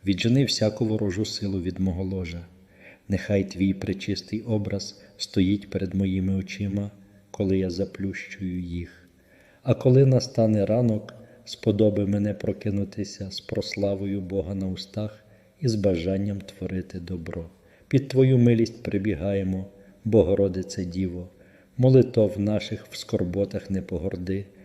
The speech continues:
але від бід визволи нас, єдина чиста і благословенна, в ім'я Отця і Сина, і Святого Духа. Амінь.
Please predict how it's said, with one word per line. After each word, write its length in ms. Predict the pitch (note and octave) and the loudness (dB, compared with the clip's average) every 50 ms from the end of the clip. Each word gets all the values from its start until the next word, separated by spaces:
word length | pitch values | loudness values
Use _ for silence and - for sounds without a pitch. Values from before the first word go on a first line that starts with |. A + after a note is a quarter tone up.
| - - - _ _ | -20 -20 -20 _ _
але 240 | A2 G2+ G2 G2 | 0 0 2 2
від 220 | F#2 G2 F#2+ F2 E2+ | 2 0 -2 -2 -2
бід 260 | F2 G2 G#2+ G2 F#2+ | -2 -2 -2 -2 -2
визволи 520 | D#2+ F2+ F#2 F#2 E2 E2 F#2 F#2 F#2 F#2 | -4 -4 -4 -4 -4 -6 -8 -6 -6 -6
нас, 440 | E2+ F2+ F#2 F#2 F2+ F2 - - - - | -6 -4 -4 -4 -6 -8 -12 -16 -16 -12
єдина 520 | A#2 G2+ G2 G2+ F2 F2 G2 F#2 F#2+ F#2 F2+ | -6 -2 -2 -2 0 0 -2 0 0 -4 -4
чиста 520 | - - - G#2 F#2+ - - - G2+ G#2 - - | -6 -8 -8 -8 -8 -10 -10 -8 -10 -10 -8 -8
і 60 | A2 | -8
благословенна, 1000 | F#2 F#2 F#2+ F2+ D#2+ D#2 E2 - - - F#2 F2 F2 F2 E2+ E2 E2 E2+ E2+ E2+ F2 - _ _ _ _ _ _ | -6 -4 -4 -4 -4 -4 -8 -10 -10 -8 -8 -6 -6 -6 -6 -6 -8 -8 -10 -12 -16 -20 _ _ _ _ _ _
в 40 | G2 | -2
ім'я 340 | F#2+ F2+ F#2 F2+ F#2 F2+ E2+ | 0 0 0 0 -2 -4 -4
Отця 540 | E2+ E2+ - - - - F#2+ F#2 F2+ F#2 F2+ - _ _ | -6 -8 -10 -10 -10 -8 -8 -8 -10 -10 -16 -20 _ _
і 80 | G#2+ F#2+ | -4 -4
Сина, 520 | - - - G2 F#2+ F#2 F2+ F#2 F#2 F#2+ - - | -4 -4 -2 0 0 0 -2 -4 -6 -6 -10 -12
і 60 | B2 | -12
Святого 540 | - - - F#2+ F2 - - F#2 D#2 D#2+ F#2+ | -12 -6 -6 -6 -8 -6 -8 -8 -6 -6 -8
Духа. 460 | F#2 F2+ F#2 F#2 - - - F#2 F#2 - _ _ _ _ _ _ _ _ | -6 -4 -6 -6 -6 -10 -14 -16 -16 -16 _ _ _ _ _ _ _ _
Амінь. 420 | - C3 A2+ G2 F2 E2+ E2 D#2 | -6 -4 -4 -2 -2 -4 -6 -8